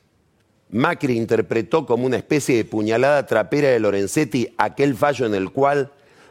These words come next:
antes de que llegue Macri a la Casa de Gobierno, pero ya habiendo ganado las elecciones, le dio la razón a tres provincias en un reclamo justamente que tiene que ver con el sistema previsional porque era de transferencia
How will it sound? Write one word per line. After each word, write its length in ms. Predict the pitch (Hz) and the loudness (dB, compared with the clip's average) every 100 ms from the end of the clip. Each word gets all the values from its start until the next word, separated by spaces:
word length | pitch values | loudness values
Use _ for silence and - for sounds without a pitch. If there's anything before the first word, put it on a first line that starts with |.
| _ | _
antes 380 | 160 180 160 117 | -2 0 0 0
de 100 | 104 | 0
que 140 | 107 | -2
llegue 260 | 123 135 120 | 0 0 0
Macri 500 | 135 151 123 113 - | 0 -2 -4 -4 -2
a 100 | 95 | 0
la 140 | 98 | 0
Casa 240 | - 135 135 | 0 0 2
de 80 | 107 | 2
Gobierno, 520 | 101 135 151 120 - | 2 2 0 -2 0
pero 160 | 104 | 0
ya 140 | 101 143 | 2 0
habiendo 300 | 131 139 110 | 0 0 0
ganado 260 | 110 131 | 0 2
las 160 | 110 95 | 0 0
elecciones, 640 | 101 92 135 139 117 - _ _ - - | -2 -2 -2 -2 -4 -8 _ _ -20 -14
le 220 | - 113 117 | -2 0 2
dio 160 | 143 | 2
la 140 | 151 123 | 2 2
razón 600 | 110 101 151 143 135 - | 0 0 0 0 -2 -4
a 140 | 98 98 | -4 -2
tres 180 | 127 | -4
provincias 600 | - 113 120 139 131 113 98 | 0 0 0 -2 -2 -2 -2
en 100 | 110 | -4
un 100 | 110 | -2
reclamo 600 | 104 85 135 131 120 - _ _ _ _ _ _ _ | -2 0 0 0 -6 -8 _ _ _ _ _ _ _
justamente 680 | - 262 - 156 208 165 120 | 0 0 2 2 2 0 -2
que 100 | 104 | -2
tiene 220 | 101 147 | 0 0
que 100 | 113 | 0
ver 120 | 127 123 | 0 0
con 120 | 117 | -2
el 80 | 104 | -4
sistema 380 | 104 139 131 | -4 -2 -2
previsional 560 | 107 107 98 113 139 151 | 0 -2 -2 -2 -2 -2
porque 320 | 110 85 117 | -4 -2 -2
era 200 | 127 120 | 0 0
de 260 | 104 123 131 - - - | 0 -2 -4 -12 -20 -2
transferencia 1080 | 123 117 107 120 139 156 151 - 139 127 | 0 0 -2 0 2 2 0 0 0 0